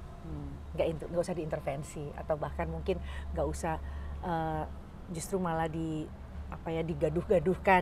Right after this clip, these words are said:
Speaker 2: gitu.
Speaker 1: Di-expose,
Speaker 2: Di-expose.
Speaker 1: di-scrutinize, di micro
Speaker 2: Iya.
Speaker 1: man-, apa, micro, apa, manage,
Speaker 2: Nah,
Speaker 1: micro analyze,
Speaker 2: dengan
Speaker 1: analyze.
Speaker 2: narasi-narasi yang kadang dikreasiin sendiri, yang bahkan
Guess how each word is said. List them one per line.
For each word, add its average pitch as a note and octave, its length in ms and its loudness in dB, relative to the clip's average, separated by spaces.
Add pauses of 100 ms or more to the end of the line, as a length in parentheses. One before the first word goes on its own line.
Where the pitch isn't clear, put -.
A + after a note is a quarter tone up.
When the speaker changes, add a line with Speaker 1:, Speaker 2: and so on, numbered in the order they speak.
Speaker 2:
gitu. - 180 0
Speaker 1:
Di-expose, F#3 680 6
Speaker 2:
Di-expose. G3 320 12 (460)
Speaker 1:
di-scrutinize, A3+ 400 6
di F#3 120 2
micro F#3 380 4
Speaker 2:
Iya. G3+ 300 10
Speaker 1:
man-, - 80 -2
apa, F#3+ 180 4
micro, F#3+ 600 4
apa, G3 160 4
manage, F#3+ 440 0
Speaker 2:
Nah, G#3 140 6
Speaker 1:
micro F#3+ 320 6
analyze, F#3 240 4
Speaker 2:
dengan G3 240 8
Speaker 1:
analyze. G3 160 4
Speaker 2:
narasi-narasi F#3+ 800 6
yang F#3 160 8
kadang F#3+ 320 6 (800)
dikreasiin G#3 760 4
sendiri, G3 440 4
yang F#3 160 4
bahkan F3+ 320 2